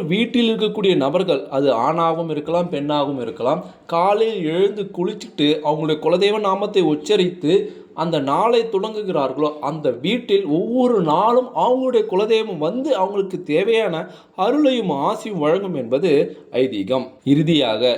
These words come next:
நிலைவாசல், பூஜை அறை, சமையல் அறை மற்றும் செல்வம் வைத்திருக்கக்கூடிய அறை பிளஸ் இடம், இந்த இடங்களெல்லாம் நாம தூபம் காட்டிட்ட பிறகு இறுதியாக நாம வீட்டினுடைய மையப்பகுதி ஹால்ல அந்த தூபம் காட்டணும். அந்த இடம்தான்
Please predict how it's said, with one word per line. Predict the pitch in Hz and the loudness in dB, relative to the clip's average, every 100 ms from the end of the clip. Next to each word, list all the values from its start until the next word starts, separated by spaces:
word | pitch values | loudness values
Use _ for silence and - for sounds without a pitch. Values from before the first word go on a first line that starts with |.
| - 107 | -4 -8
நிலைவாசல், | 110 113 101 90 - 117 120 - 101 | -2 0 2 -2 -2 -2 -2 -6 -10
பூஜை | 110 120 120 104 | -2 0 2 2
அறை, | 101 120 131 - | 4 2 0 -4
சமையல் | 110 113 120 110 95 | -4 0 0 0 0
அறை | 107 131 - - - | 0 -2 -4 -14 -8
மற்றும் | 123 160 170 - | -6 -6 -8 -2
செல்வம் | 156 156 190 147 | -2 0 0 0
வைத்திருக்கக்கூடிய | - 139 139 - - 123 127 127 - - - 107 | 0 0 0 -2 -4 -2 2 2 0 -14 -4 0
அறை | 143 165 - | 0 -2 -2
பிளஸ் | 135 147 - 110 | -4 -4 -8 -6
இடம், | 127 120 - - - 135 | -4 -4 -8 -20 -6 -2
இந்த | 147 165 | 2 2
இடங்களெல்லாம் | 170 180 180 196 175 | 2 2 2 2 0
நாம | 147 127 | -2 -2
தூபம் | 147 147 | -2 -2
காட்டிட்ட | 123 123 113 90 | -4 -4 -6 -4
பிறகு | 113 160 127 127 175 - - - 151 | 0 0 2 0 0 -4 -18 -4 0
இறுதியாக | 220 214 190 165 175 156 | 0 2 2 2 0 -2
நாம | 147 156 131 135 | 0 2 0 -2
வீட்டினுடைய | 226 196 190 165 156 | -6 -8 -4 -2 0
மையப்பகுதி | 139 160 202 170 147 135 - - | -2 0 0 0 0 -2 -4 -6
ஹால்ல | 156 214 254 196 165 190 | 0 2 2 0 -4 -4
அந்த | 143 120 | -10 -10
தூபம் | 123 117 - | -6 -6 -6
காட்டணும். | 90 - 110 - _ _ - _ 143 | -10 -10 -14 -14 _ _ -20 _ -6
அந்த | 156 151 | 0 0
இடம்தான் | 202 226 175 | 0 0 0